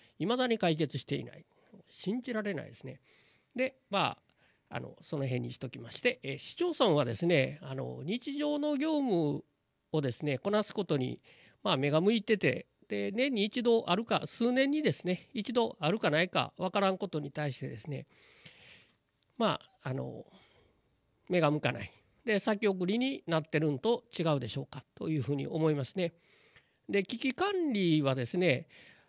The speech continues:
あの、まあ、こ-、今回のあの、Jアラートっていうの、あの、ミサイルっていうのは、まあ、特別なことなんでしょうけれども、まあ、通常の、あの、危機管理はですね、あの、まあ、台風とかですね、地震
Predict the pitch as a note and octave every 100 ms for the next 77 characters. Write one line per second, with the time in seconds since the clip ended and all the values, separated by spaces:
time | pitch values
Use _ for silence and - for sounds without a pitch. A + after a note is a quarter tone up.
0 | _ - C#3 C3+ A3 B2+ - - - -
1 | E4+ E4 E3 C#3+ C3+ B2+ E3 A#3+ C#4 B3
2 | D#3 - - C3 C3 - D#3+ C#3 C3 C3
3 | C3+ C#3 _ _ _ _ _ _ _ E3
4 | A3 F4+ F#3+ C#3+ C3+ B2+ B2 F3 D#3 -
5 | F3+ A3 G#3+ A#3+ F#3 A2 - - F3+ C#3+
6 | B2 B2+ B2+ - C#3 B2+ C3 D3 F3 A3
7 | F#3+ _ G#3 E3 - B3 B3+ D4 E4 E4
8 | D#4+ - _ - - - _ B3 B3 B3
9 | B3 - C#4+ C#4 D4 B3 C#3+ C3 A#2+ G3+
10 | D3+ E3 - C3+ C3+ C3+ - _ _ _
11 | _ - F3+ - G#3+ G#3+ A3+ A3 E3+ B2
12 | G#2+ E3+ D#3+ B2+ E3+ F3 F#3 F3